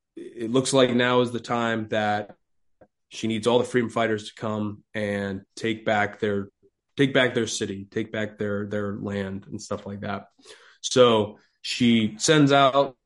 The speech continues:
she, she gets out on, she interrupts Kang's sort of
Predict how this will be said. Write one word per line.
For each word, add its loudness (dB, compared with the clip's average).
she, -4
she -4
gets 2
out 2
on, -2
she 0
interrupts 6
Kang's -2
sort -4
of -6